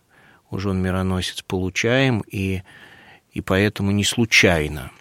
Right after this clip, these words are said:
что этот день стоит, а, в церковном календаре особняком и сразу, а, почти после Пасхи, потому что церковь исследует каждый воскресный день после Пасхи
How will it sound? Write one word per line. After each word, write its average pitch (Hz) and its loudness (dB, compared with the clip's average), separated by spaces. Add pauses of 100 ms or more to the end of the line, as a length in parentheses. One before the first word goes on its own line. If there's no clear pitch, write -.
(260)
что - -6
этот 90 -6
день 117 2
стоит, 95 -2 (640)
а, 85 -2
в - -12
церковном 92 -2
календаре 92 -2
особняком 92 0
и - -2
сразу, 87 -4 (460)
а, 82 -4
почти - -6
после - -8
Пасхи, 120 0 (580)
потому 101 0
что 92 -2 (520)
церковь 117 2
исследует 104 6
каждый 92 0
воскресный 92 -2
день 92 -2
после - -6
Пасхи 135 0